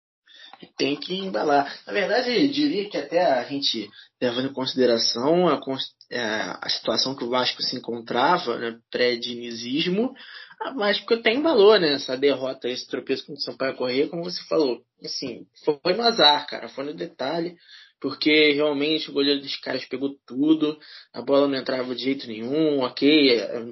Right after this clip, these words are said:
concordo que o Diniz, é, errou também na substituição, é, mas, enfim, foi azar, acontece esse jogo na Série B, jogando fora de casa, a torcida do Sampaio tava marcando presença também,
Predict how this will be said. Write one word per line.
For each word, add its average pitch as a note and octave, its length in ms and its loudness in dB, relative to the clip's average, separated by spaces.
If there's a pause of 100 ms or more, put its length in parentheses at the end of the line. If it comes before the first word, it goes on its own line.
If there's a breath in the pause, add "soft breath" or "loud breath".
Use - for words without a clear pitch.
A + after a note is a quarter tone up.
(280)
concordo C3 560 0
que - 120 -8
o C3 40 -6
Diniz, B2+ 440 -8 (400 loud breath)
é, A#2 380 0
errou B2+ 300 2
também C3+ 280 -4
na C3+ 120 -6
substituição, C3 920 -4 (580 loud breath)
é, A#2+ 500 0
mas, D#3 580 0
enfim, B2+ 420 -8 (160)
foi D#3+ 480 6
azar, D3+ 460 -4
acontece D3 640 0
esse - 200 -6
jogo B2+ 260 -4
na B2 100 -10
Série B2 200 -4
B, C3 200 2
jogando C#3 340 -4
fora C#3 300 -6
de C#3 100 -12
casa, D3+ 480 -2 (120)
a B2+ 80 -10
torcida D3+ 420 0
do D3+ 100 -6
Sampaio C#3 480 0
tava C#3 220 0
marcando C3 320 -4
presença B2+ 380 -6 (280)
também, D#3 600 2